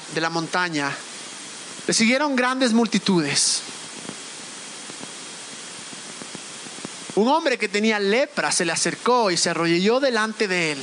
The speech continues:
'Señor, si quieres, puedes limpiarme', le dijo, 'déjala ahí'".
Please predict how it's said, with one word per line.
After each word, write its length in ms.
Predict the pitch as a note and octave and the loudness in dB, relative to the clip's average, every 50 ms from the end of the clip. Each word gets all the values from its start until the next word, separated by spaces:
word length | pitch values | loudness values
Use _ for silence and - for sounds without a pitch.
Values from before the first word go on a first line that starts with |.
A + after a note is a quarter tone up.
| - - - - - - - - - | -8 -12 -12 -14 -14 -14 -14 -6 -2
'Señor, 480 | - - A3+ A3+ A3+ B3+ B3+ A3+ F3+ - C#3+ - - - - - - - - - | 0 2 2 4 4 4 4 4 2 -2 -6 -10 -12 -12 -14 -14 -14 -14 -8 -4
si 200 | - - A#3+ A3+ | 0 2 2 2
quieres, 600 | - - C4+ C#4 C4 A3+ G3+ F3+ - - - - - - - | 4 4 4 4 4 4 2 2 2 0 0 -2 -4 -2 2
puedes 320 | A#3 A#3 A3+ A3+ G#3+ F#3 | 2 4 4 4 2 4
limpiarme', 560 | G3+ G3 F#3 F3 - G#3 F#3+ F3+ F3+ F#3 F3 | 4 2 2 2 2 2 2 2 2 0 0
le 80 | E3+ E3+ | 2 2
dijo, 240 | E3 E3 - F#3 E3 | 2 2 2 2 0
'déjala 320 | G3+ G3+ - B3+ B3 A3 | 0 0 0 0 0 0
ahí'". 260 | G3+ E3+ D3 D3 D3 | 0 -2 -2 -4 -4